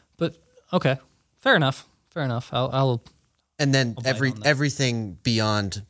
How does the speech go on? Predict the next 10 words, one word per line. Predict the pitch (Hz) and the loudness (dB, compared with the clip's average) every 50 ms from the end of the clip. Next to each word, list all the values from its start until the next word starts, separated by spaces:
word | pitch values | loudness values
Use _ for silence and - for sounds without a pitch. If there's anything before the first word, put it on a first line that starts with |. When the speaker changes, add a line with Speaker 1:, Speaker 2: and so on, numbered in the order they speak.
| - | -12
Speaker 2:
that, | 95 - 107 101 107 - _ _ _ _ _ _ _ _ _ _ _ _ _ _ _ _ _ _ _ _ _ _ - 98 | -2 2 2 2 2 0 _ _ _ _ _ _ _ _ _ _ _ _ _ _ _ _ _ _ _ _ _ _ -10 -2
that | 92 110 113 107 87 85 98 - - - - - _ _ _ _ _ _ - | 2 2 4 4 2 0 -4 -4 -6 -8 -8 -10 _ _ _ _ _ _ -6
is | 101 101 95 - | -4 -4 -4 -2
also | - 110 101 95 90 - 101 90 85 | 0 0 0 0 0 -2 -2 -2 -2
human. | 78 82 - - - - - - _ _ _ _ - | -4 -6 -10 -12 -14 -20 -20 -20 _ _ _ _ -2
Speaker 1:
So | - 180 165 147 143 139 127 - _ _ _ _ _ _ _ _ _ _ _ _ _ _ _ _ _ _ _ _ _ _ _ _ _ _ | 2 2 4 4 2 0 -4 -6 _ _ _ _ _ _ _ _ _ _ _ _ _ _ _ _ _ _ _ _ _ _ _ _ _ _
when | 156 151 143 156 156 147 | -6 0 2 2 2 4
God | 135 151 143 143 131 | 4 4 4 4 2
consecrates | - - - 147 143 - - 120 - - 131 127 120 - - 135 | 0 0 0 0 0 0 -2 -4 0 0 0 0 0 0 0 0
it, | 120 117 - - _ | 0 0 -2 -6 _